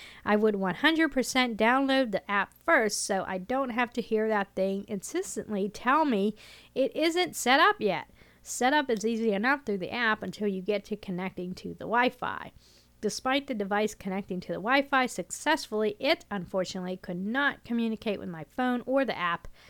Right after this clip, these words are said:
and instructed me to alter the settings on my wireless connection and router. Uh, now, where I live, I do not have access to alter the setting on my Wi-Fi and or router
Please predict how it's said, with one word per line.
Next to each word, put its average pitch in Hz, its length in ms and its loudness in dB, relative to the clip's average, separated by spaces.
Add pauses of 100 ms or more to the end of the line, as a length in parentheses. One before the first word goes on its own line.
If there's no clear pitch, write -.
(440)
and 339 200 6
instructed 320 520 2
me 302 180 2
to 262 160 -2
alter 277 460 0
the 262 100 0
settings 262 480 -2
on 233 200 0
my 208 180 0
wireless 254 540 2
connection 202 640 -4
and 175 240 -6
router. 185 460 0 (520)
Uh, 185 140 -2
now, 180 280 -2
where 190 200 -2
I 190 100 0
live, 302 320 6
I 220 120 0
do 202 140 0
not 240 200 2
have 240 220 2
access 220 420 -2
to - 180 -4
alter 233 400 -2
the 220 60 -4
setting 220 400 -2
on 196 120 -2
my 190 100 0
Wi-Fi 208 500 0
and 277 280 -4
or 262 160 2
router 180 440 0